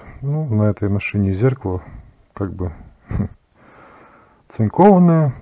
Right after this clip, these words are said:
оставил. Ну, можно покрасить цвет машины. Ну, вот решил так. Это вот с этой машинкой.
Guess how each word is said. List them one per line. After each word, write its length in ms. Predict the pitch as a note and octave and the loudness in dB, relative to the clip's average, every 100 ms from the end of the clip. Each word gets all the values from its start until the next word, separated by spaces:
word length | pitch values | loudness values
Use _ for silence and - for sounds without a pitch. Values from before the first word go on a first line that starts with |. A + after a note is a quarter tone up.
| - | -10
оставил. 600 | C#3+ C3 - B2 A#2+ A2+ A2 - _ _ _ _ | -10 -8 -4 -2 0 -2 -6 -14 _ _ _ _
Ну, 320 | E4 F#4+ D4 | -18 -14 -8
можно 260 | B3+ D#3 C3+ | -4 -2 0
покрасить 400 | C#3+ C#3+ B2+ - | 0 0 -2 -6
цвет 200 | - - | -10 -4
машины. 400 | B2 D#3 D3+ A2 - A#2+ | -4 -2 -2 -4 -8 -14
Ну, 240 | A2+ G#2+ | -12 -14
вот 80 | F#2+ - | -16 -20
решил 280 | G#2 - G2+ | -18 -16 -12
так. 220 | - - - _ _ _ _ _ _ _ _ _ _ _ _ _ _ _ _ - - - _ - | -12 -12 -16 _ _ _ _ _ _ _ _ _ _ _ _ _ _ _ _ -20 -20 -20 _ -20
Это 300 | G#2+ - F#2+ | -20 -14 -14
вот 180 | F#2 | -14
с 120 | - A2+ | -14 -14
этой 220 | - F2+ | -12 -12
машинкой. 580 | E2+ - F#2 F2 F2 | -12 -12 -14 -14 -14